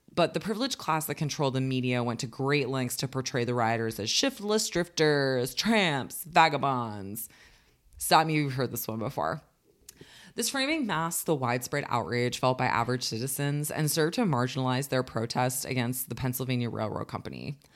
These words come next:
In fact, the most in-depth analysis of the eighteen seventy-seven crowd indicates that a broad cross-section of Pittsburghers actively participated in the riot at the Roundhouse,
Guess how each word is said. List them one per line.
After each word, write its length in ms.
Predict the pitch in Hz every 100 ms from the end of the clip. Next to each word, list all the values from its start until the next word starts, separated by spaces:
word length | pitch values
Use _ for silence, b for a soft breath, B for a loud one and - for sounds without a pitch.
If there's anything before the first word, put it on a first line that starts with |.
| B B B B
In 80 | 190
fact, 220 | 208 165
the 60 | 175
most 220 | 208 214 -
in-depth 480 | 190 254 175 175
analysis 560 | 156 131 113 139 147 151
of 100 | 131
the 140 | -
eighteen 320 | 131 127 151 147
seventy-seven 680 | 139 135 131 127 123 127 127
crowd 540 | - 117 113 135 151
indicates 480 | - 139 151 170 170
that 160 | 151 -
a 80 |
broad 580 | 165 - 143 185 240 320
cross-section 540 | 320 240 247 226 220 190
of 80 |
Pittsburghers 540 | 180 202 - 180 139 139
actively 400 | - - 220 220
participated 960 | 220 156 - 285 185 151 127 123 123 -
in 140 | 143
the 80 | 135
riot 340 | 143 131 131
at 160 | 123 127
the 80 | 123
Roundhouse, 640 | 131 233 143 82 - -